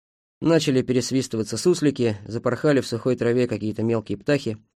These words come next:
Возле города стали попадаться и деревья, и целые рощи, и возделанные поля. Иртан был настоящим городом, а не станцией, при которой жил обслуживающий персонал.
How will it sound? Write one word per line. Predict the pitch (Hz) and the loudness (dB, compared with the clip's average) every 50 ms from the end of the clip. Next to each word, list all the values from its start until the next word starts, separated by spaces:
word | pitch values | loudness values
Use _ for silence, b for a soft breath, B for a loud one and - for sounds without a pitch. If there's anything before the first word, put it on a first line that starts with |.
| _ _ _ _ _ _ _ _ _ | _ _ _ _ _ _ _ _ _
Возле | - 147 170 160 165 165 160 | 4 4 4 6 6 6 8
города | 170 196 196 180 151 143 135 | 10 10 10 10 8 6 2
стали | - - 147 147 151 143 | 2 2 4 4 4 4
попадаться | 123 117 135 135 139 139 135 - 123 | 4 2 2 4 4 4 4 2 0
и | 117 | 0
деревья, | 113 117 135 156 160 156 127 113 104 104 | 2 2 4 4 4 4 4 2 0 0
и | |
целые | 101 - - 107 107 104 | -2 -4 -4 -2 0 0
рощи, | 95 104 127 156 151 156 - 98 90 92 - _ _ _ _ _ _ _ _ | 2 4 4 4 4 2 -2 -8 -10 -12 -14 _ _ _ _ _ _ _ _
и | - 110 110 110 110 | -4 -2 0 0 0
возделанные | 104 110 117 113 110 127 127 127 120 113 107 104 | 0 0 0 0 2 2 2 4 4 2 0 0
поля. | - 98 98 107 123 135 120 107 - _ _ _ _ _ _ _ - | -2 -2 0 2 2 0 0 -2 -6 _ _ _ _ _ _ _ -6
Иртан | - 113 113 - - 160 175 160 | -4 -4 -4 0 2 2 4 4
был | 156 156 | 4 4
настоящим | 156 147 151 - 143 147 143 - 143 139 | 2 2 4 4 2 4 4 2 2 4
городом, | 147 175 180 156 131 117 107 | 4 4 4 4 4 2 2
а | |
не | 110 110 | 0 -2
станцией, | 104 - - 113 104 95 - - 58 - - - _ _ _ _ _ _ _ _ | -4 -4 -2 -2 -2 -4 -6 -10 -12 -14 -14 -18 _ _ _ _ _ _ _ _
при | 104 107 | -6 -4
которой | 104 113 107 131 135 131 131 120 117 113 107 | -4 -2 0 2 4 4 4 4 2 0 -2
жил | 98 110 131 143 139 - | 0 2 2 2 2 2
обслуживающий | - 113 101 - - 127 127 110 117 110 110 107 - 101 | -2 -8 -10 -6 -4 -4 -2 -2 -2 -4 -4 -4 -6 -6
персонал. | 98 101 95 98 - 95 92 87 - 85 - - | -6 -6 -10 -8 -8 -8 -8 -8 -8 -10 -14 -18